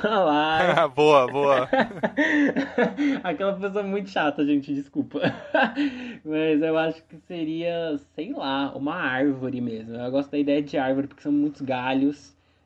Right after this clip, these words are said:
Speaker 1: É, às vezes é realização do lado de outra realização, entendeu? E aí vai pra mais uma, uma outra negócio que é conectado com aquela outra realização que você fez,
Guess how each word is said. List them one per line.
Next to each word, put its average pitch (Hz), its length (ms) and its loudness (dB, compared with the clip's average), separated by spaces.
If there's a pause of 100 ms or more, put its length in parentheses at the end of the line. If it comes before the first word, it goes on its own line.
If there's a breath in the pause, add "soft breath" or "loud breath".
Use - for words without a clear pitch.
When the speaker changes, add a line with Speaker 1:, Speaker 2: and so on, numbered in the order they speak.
Speaker 1:
É, 131 140 -8
às 131 120 -4
vezes 143 180 0
é 151 60 2
realização 143 580 2
do 165 100 -4
lado 147 260 2
de 135 80 0
outra 147 180 0
realização, 131 800 -2 (160)
entendeu? 120 500 -8
E 123 140 -6
aí 127 160 -2
vai 135 220 -2
pra 139 180 -2
mais 143 320 -2
uma, 143 200 -4
uma 127 420 -10
outra 147 300 -4
negócio 135 340 -2
que - 40 -10
é 139 40 -6
conectado 139 460 -2
com 139 80 -2
aquela 139 280 0
outra 143 220 2
realização 131 440 -2
que 139 60 -6
você 123 100 -8
fez, 147 520 -4